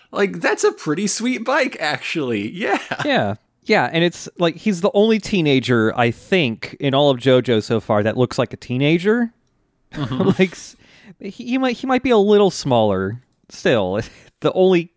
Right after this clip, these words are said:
Speaker 2: kid approaching looking like a kid. But, yeah, he's, uh, he's just so jazzed to be on this bike. He does, like, a,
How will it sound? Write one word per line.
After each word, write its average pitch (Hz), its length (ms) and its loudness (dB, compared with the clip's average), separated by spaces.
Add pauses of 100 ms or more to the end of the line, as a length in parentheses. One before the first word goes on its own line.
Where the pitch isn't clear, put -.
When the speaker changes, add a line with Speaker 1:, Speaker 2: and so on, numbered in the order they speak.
Speaker 2:
kid 170 180 -2
approaching 139 540 -2
looking 120 220 -4
like 101 140 -2
a 95 40 -14
kid. 95 340 -6 (140)
But, 123 200 2
yeah, 185 200 2
he's, 180 320 -4
uh, 151 140 2
he's 254 280 -2
just 151 160 0
so 127 180 2
jazzed 123 380 2
to 127 80 -12
be 127 80 -2
on 110 80 0
this 107 160 -2
bike. 165 320 0
He 135 140 -4
does, 123 260 0
like, 110 240 -2
a, 90 240 -6